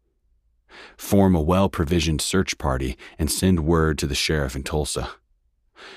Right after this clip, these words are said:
who would surely know more about the men since they came from there.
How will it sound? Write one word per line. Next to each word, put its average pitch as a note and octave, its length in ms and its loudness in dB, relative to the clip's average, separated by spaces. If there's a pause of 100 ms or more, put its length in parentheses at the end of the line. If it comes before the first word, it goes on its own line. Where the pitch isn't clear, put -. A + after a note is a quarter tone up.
(120)
who F2+ 100 4
would E2+ 120 4
surely G2 400 4
know C#2+ 180 0
more E2+ 280 2
about D2+ 300 -2
the D2 60 -4
men C#2+ 400 0 (300)
since - 220 -8
they D2+ 100 0
came D2+ 240 0
from C2+ 200 -6
there. B1+ 320 -6